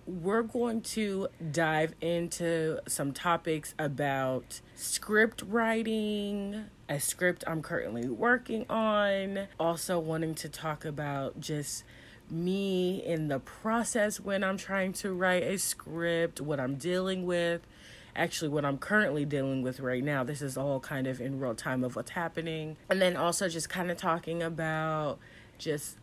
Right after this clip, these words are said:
in general where I'm trying to go, and if it's not made obvious by the title,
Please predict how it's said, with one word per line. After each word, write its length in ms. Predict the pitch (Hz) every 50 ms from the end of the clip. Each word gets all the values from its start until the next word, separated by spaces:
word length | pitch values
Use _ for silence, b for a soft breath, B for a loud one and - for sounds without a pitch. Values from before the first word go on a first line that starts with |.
| - - - - - - -
in 160 | 190 185 175
general 680 | 156 135 131 151 156 147 156 165 175 185 190 190 190 190
where 320 | 190 180 170 165 165 160
I'm 160 | 131 143 165
trying 260 | 165 - 180 185 180 190
to 80 | 180
go, 600 | 175 175 180 180 180 175 175 170 170 170 175 170 -
and 420 | - 160 151 147 143 143 143 143 B B B B B B
if 160 | - 160 151
it's 180 | 170 160 - 156
not 260 | 156 151 151 - -
made 240 | 165 160 156 151 - -
obvious 380 | 147 151 160 151 160 160 156
by 160 | - 170 156
the 120 | 151 147 143
title, 840 | - - 170 165 156 160 165 165 165 175 175 175 175 175 180 180